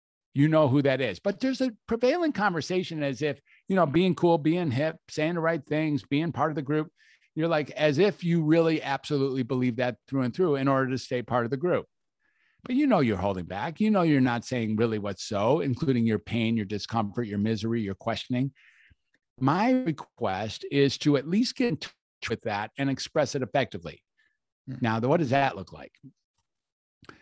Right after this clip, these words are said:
Speaker 1: True voice isn't always vocality. It can be, as you know, through art,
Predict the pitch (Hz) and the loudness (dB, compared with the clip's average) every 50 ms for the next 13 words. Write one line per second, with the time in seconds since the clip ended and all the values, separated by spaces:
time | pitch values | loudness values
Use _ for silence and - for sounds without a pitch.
0 | _ _ - - - 226 247 202 180 202 196 190 160 - 190 214 160 160 156 127 | _ _ -4 2 6 6 6 8 8 6 6 6 4 2 -2 -2 0 0 2 2
1 | 165 170 143 - 131 - 123 123 123 123 120 123 120 120 117 104 - - 113 107 | 2 0 0 -2 -2 0 2 4 4 4 2 0 0 -2 -2 -6 -6 -6 -6 -4
2 | 107 104 - - 104 98 95 98 95 82 78 82 - - _ _ - 127 110 - | -4 -4 -6 -6 -4 -4 -4 -4 -4 -6 -8 -12 -18 -20 _ _ -6 -6 -6 -2
3 | - - 135 123 113 117 156 165 139 107 101 110 - 123 120 110 101 104 120 139 | 0 2 2 2 4 4 4 4 4 2 2 -2 -2 -2 -2 -2 0 2 2 4
4 | 147 135 123 107 90 80 85 87 95 - - - 143 143 143 143 143 143 143 147 | 4 2 2 0 -2 -4 -8 -8 -10 -10 -4 0 2 4 4 4 4 4 2 0
5 | 175 - _ _ - 113 101 85 73 - - | -2 -6 _ _ -4 -2 -2 -2 -4 -10 -18